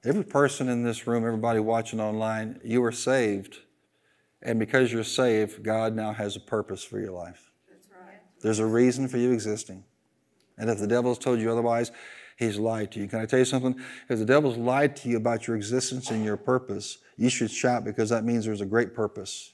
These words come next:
Speaker 1: and reason for you being here. He is a father of lies, and all he can do is lie. And I don't care how old you are.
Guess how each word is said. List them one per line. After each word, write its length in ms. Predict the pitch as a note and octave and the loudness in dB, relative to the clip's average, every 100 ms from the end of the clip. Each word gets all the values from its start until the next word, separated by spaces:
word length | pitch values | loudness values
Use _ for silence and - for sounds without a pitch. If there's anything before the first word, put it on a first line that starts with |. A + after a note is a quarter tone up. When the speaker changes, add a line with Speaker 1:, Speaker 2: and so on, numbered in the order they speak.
| - | -8
Speaker 1:
and 140 | G#2 | -2
reason 280 | G#2+ G2 G2 | 0 -2 -6
for 60 | |
you 80 | G#2 | -6
being 260 | G2 G2+ G2+ | -4 -4 -4
here. 180 | B2+ - - - - - | -8 -12 -18 -20 -10 4
He 100 | C3+ | 6
is 180 | B2+ | 6
a 100 | A#2 | 4
father 480 | A2 - C#3 C#3 C#3+ | 0 4 6 8 6
of 100 | C3+ | 6
lies, 520 | A#2+ A#2 A#2 A2+ A2+ | 4 2 2 0 -2
and 120 | A2+ A2 | -4 -2
all 180 | A2+ | 0
he 120 | A#2 B2 | 2 2
can 180 | B2+ | 0
do 360 | A2+ A2+ A2 A2 - - - - - | 2 4 4 2 -4 -20 -20 -20 -2
is 300 | B2 A#2 G#2 | 0 2 2
lie. 220 | A#2 G2 | 0 0
And 100 | A2+ | 4
I 60 | |
don't 140 | G3 - | 4 6
care 160 | F#3+ | 4
how 220 | C#3+ D3 C3+ | 6 4 4
old 340 | C3 C#3+ C3 | 4 4 4
you 120 | A2 | 0
are. 380 | G#2+ F2 D#2+ - | -2 -6 -10 -14